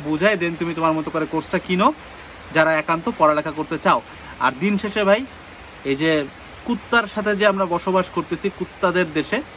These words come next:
এদের against-এ যেন তুমি তোমার সর্বোচ্চটা দিয়ে প্রতিবাদ করা শিখো, মনুষ্যত্ব ভুলা যায়ও না, এটা ভোলা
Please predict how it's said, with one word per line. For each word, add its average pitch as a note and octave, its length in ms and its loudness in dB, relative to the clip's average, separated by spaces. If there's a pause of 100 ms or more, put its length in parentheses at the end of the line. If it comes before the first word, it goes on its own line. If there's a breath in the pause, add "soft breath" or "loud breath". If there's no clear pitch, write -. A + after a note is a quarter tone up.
(640)
এদের F#3 200 6 (120)
against-এ F#3 400 0
যেন G#3 100 0 (100)
তুমি F#3 200 0
তোমার D#3 160 4 (100)
সর্বোচ্চটা G3+ 640 2
দিয়ে G#3 180 2
প্রতিবাদ F3+ 420 2
করা D#3 240 6
শিখো, G3 300 4 (600)
মনুষ্যত্ব G3+ 440 0 (140)
ভুলা F3+ 280 6
যায়ও D#3+ 280 4
না, A3+ 60 0 (920)
এটা E3+ 120 2 (100)
ভোলা G3+ 200 8